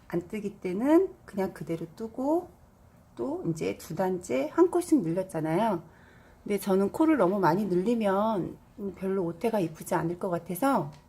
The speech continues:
두 단에 한 번씩 코를 늘리고, 네 단에 한 번 코를 두 번 늘렸어요. 그래서 아이 목에서부터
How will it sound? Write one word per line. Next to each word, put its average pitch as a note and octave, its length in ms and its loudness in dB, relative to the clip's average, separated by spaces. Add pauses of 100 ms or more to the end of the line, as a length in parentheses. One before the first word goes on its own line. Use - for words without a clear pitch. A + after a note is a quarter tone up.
(800)
두 F#3+ 160 -10
단에 G3+ 240 2
한 C#4+ 200 2
번씩 D4 360 4
코를 C#4 360 0
늘리고, F3+ 720 2 (480)
네 D#3+ 160 -2
단에 F3+ 280 0
한 C4 240 0
번 B3+ 360 0 (200)
코를 D#4 480 0 (600)
두 G3 180 -4
번 A#3 180 2
늘렸어요. D3+ 760 -2 (1000)
그래서 A#3 460 -2 (520)
아이 F#3+ 380 -2
목에서부터 C4+ 1000 0